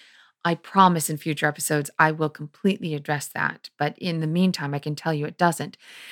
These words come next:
And lastly, we have this thought again that iambic pentameter we sometimes teach, and I'm looking at you, English teachers, who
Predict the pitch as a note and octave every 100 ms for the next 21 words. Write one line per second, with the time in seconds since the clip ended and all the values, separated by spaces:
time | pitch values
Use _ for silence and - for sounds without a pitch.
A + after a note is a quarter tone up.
0 | - G#3 G3+ A#3 D4 F#4+ - F3+ D#3 F3
1 | F#3 A#3 B3 C#4+ - - G3+ F#3+ F#3 -
2 | A#3 A3+ E3 - E3+ - F3 F3+ G3+ G#3+
3 | - E3 - A3 D#4 A#3+ D3+ D#3 - E3+
4 | - A3+ C4 F3 D#3 - D3+ D3+ - D#3
5 | D3+ D#3+ D3+ - E3 E3+ E3+ D#3+ A#3+ C4+
6 | E3+ D#3+ A#3+ - _ _ _ _ _ _
7 | _ _ _ _ - G#3+ G3 E3+ E3 -
8 | - C#3 - B2+ F3 - - - _ _
9 | _ _ _ - A#3+ A3 E3+